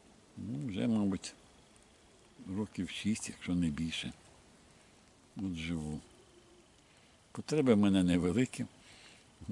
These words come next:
якби задовольняються. Ну, а по здібностях все, що можу, те роблю.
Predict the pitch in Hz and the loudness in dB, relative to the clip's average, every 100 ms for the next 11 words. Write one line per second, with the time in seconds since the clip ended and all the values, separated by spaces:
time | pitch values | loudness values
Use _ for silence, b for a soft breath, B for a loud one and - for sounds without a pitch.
0 | 92 104 92 87 78 85 80 80 101 120 | -4 -2 0 0 0 0 0 2 2 2
1 | 104 - 85 - B B B B B B | 0 -4 -6 -14 B B B B B B
2 | - - 123 143 135 - 98 92 127 120 | -20 -8 -2 0 0 2 2 4 6 6
3 | 92 90 - - 104 107 104 113 127 82 | 4 0 -2 -2 -2 2 4 6 4 2
4 | - 95 76 62 78 | 0 0 0 -2 -6